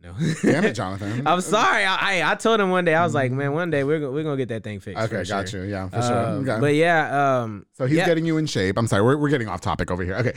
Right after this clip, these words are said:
Speaker 1: Yeah,
Speaker 2: He's
Speaker 1: he's
Speaker 2: getting you in shape, and he's like, "We're gonna start
Speaker 1: And he,
Speaker 2: kicking ass."
Speaker 1: he,
Speaker 2: Okay.
Speaker 1: he, well, he already had been at Blitz for at least a li-, maybe almost a year.
Speaker 2: Yeah, yeah.
Speaker 1: So he was like, "Hey, well, look, what I'm gonna do is, is everything, I'm gonna note everything.
Speaker 2: Okay.
Speaker 1: Everything that we did, I'm gonna bring it home."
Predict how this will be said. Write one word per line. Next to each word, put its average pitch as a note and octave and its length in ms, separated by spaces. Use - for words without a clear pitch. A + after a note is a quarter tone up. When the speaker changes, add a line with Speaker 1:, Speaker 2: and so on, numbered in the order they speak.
Speaker 1:
Yeah, C#3+ 100
Speaker 2:
He's C#3+ 100
Speaker 1:
he's F3+ 60
Speaker 2:
getting E3+ 180
you G3 120
in F#3 80
shape, A2+ 360
and A#2 80
he's A#2 140
like, A2+ 80
"We're A2 120
gonna A2+ 120
start G#2+ 200
Speaker 1:
And A2 80
he, - 80
Speaker 2:
kicking - 100
ass." D2+ 160
Speaker 1:
he, F#3 140
Speaker 2:
Okay. - 160
Speaker 1:
he, F3 40
well, D#3+ 140
he G3 160
already F3+ 300
had C#3 300
been C#3 180
at A#2+ 140
Blitz B2 240
for G#2 400
at G2+ 140
least A#2 240
a A2+ 60
li-, A2+ 200
maybe A#2+ 320
almost B2+ 360
a C#3+ 40
year. D#3+ 320
Speaker 2:
Yeah, E3 200
yeah. B2 280
Speaker 1:
So - 140
he C#3+ 100
was C#3+ 120
like, B2+ 140
"Hey, C3 160
well, C3 140
look, C3 180
what B2+ 140
I'm F3+ 80
gonna F#3 200
do D3+ 180
is, B2+ 360
is A2 200
everything, E3 520
I'm E3 180
gonna F3 180
note C#3 380
everything. G#2 580
Speaker 2:
Okay. C3 160
Speaker 1:
Everything F#3 340
that D#3 120
we E3 120
did, E3+ 280
I'm C3+ 180
gonna C#3 160
bring C3+ 240
it A#2+ 120
home." A#2 460